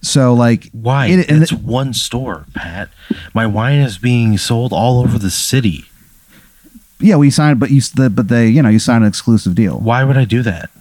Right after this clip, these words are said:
Speaker 2: So now the only place you can get this wine is this one particular store.
Speaker 1: Yeah.
Speaker 2: W-,
Speaker 1: They,
Speaker 2: why?
Speaker 1: they, uh,
Speaker 2: How much are
Speaker 1: <laughs>
Speaker 2: they
Speaker 1: they
Speaker 2: paying
Speaker 1: ga-,
Speaker 2: me?
Speaker 1: they gave you a, uh, thirty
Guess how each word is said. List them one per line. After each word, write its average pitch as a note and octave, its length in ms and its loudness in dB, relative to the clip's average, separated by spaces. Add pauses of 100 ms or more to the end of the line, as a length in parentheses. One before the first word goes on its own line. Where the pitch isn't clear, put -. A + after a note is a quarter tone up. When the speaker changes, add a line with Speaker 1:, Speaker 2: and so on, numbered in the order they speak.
(480)
Speaker 2:
So - 140 -6
now A#2+ 140 -2
the G#2 100 -6
only A#2+ 260 0
place A#2 300 -4
you G#2+ 80 -2
can G2 80 -8
get G#2 140 -8
this G2+ 160 -6
wine G#2 380 -2
is F2+ 120 -2
this F#2 180 -8
one G2 220 -2
particular F#2+ 460 -4
store. - 400 -6 (600)
Speaker 1:
Yeah. G2+ 440 2
Speaker 2:
W-, A#2+ 100 2
Speaker 1:
They, A2 80 2
Speaker 2:
why? A2 180 2
Speaker 1:
they, C#3 200 2
uh, A#2+ 320 2
Speaker 2:
How G#2+ 160 0
much B2+ 140 2
are C#3 40 4
Speaker 1:
<laughs> B2 60 2
Speaker 2:
they - 20 2
Speaker 1:
they - 60 4
Speaker 2:
paying - 240 0
Speaker 1:
ga-, F#2 40 -2
Speaker 2:
me? E2 240 -6 (420)
Speaker 1:
they - 100 0 (160)
gave D3 240 4
you C#3 200 4
a, A2 240 2
uh, F#2+ 260 0
thirty G#2 520 0